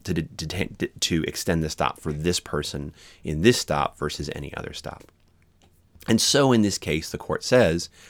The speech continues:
there's just not enough reasonable suspicion in this case of, uh, drug activity or some other offense other than the traffic violation to stop doing the investigation of the traffic violation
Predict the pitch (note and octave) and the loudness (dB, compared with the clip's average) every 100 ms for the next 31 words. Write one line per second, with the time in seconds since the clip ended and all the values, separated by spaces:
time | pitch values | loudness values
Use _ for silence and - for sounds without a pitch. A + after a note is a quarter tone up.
0 | - - F#2+ E2 F2+ - E2+ F2+ F2 E2+ | -12 -4 -2 2 0 2 2 4 2 0
1 | E2 D2+ D#2 D2+ - - C#3 - D#2+ D#2 | -2 -2 -4 -6 -6 0 0 2 -2 -4
2 | - D#2+ D#2 D#2+ - - D#2 D2+ - _ | -6 -6 -6 -6 -10 -4 -4 -4 -8 _
3 | - _ _ _ - D2+ E2 A2 G2 - | -20 _ _ _ -8 -2 4 4 4 0
4 | D2+ C#2+ D2 - E2 - D#2+ - F#2 F2 | -4 -4 -4 -2 0 0 0 0 0 2
5 | D2+ - C3+ D#2+ D#2 D#2+ D#2 D2 C#2+ G2+ | 0 0 0 0 -2 -4 -4 -4 0 0
6 | G2+ C#2+ C2+ C#2 C#2+ - C#2 - _ - | 0 -6 -4 -4 -6 -8 -10 -16 _ -20
7 | - - - D2+ D2 - - _ _ - | -14 -6 0 0 -2 -6 -16 _ _ 0
8 | E2+ E2+ G#2+ G#2+ G#2 G#2 - A#2 - C3 | 2 2 4 4 4 2 0 0 0 -2
9 | D2+ C#2+ - D2 D#2 D#2+ - - | -2 -2 -4 -6 -6 -8 -10 -10